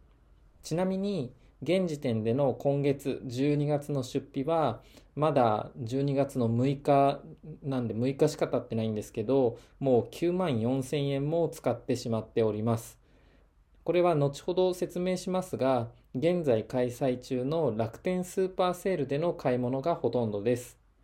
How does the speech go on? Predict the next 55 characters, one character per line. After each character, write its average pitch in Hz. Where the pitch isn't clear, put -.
そ -
れ 185
で 190
は 170
詳 143
し 143
く、 139
え 113
ー -
と、 90
曜 135
日 135
ご 143
と 120
に 107
で 110
す -
ね、 156
お 123
話 120
し -
し -
て -
い 117
き -
た 139
い 123
と 123
思 107
い 107
ま 120
す。 -
先 185
週 196
の 196
日 123
曜 160
日 117
か 123
ら 151
昨 -
日 147
土 117
曜 160
日 160
ま 156
で 160
の 175
支 113
出 -
の 156
状 113
況 104
で 135
す。 -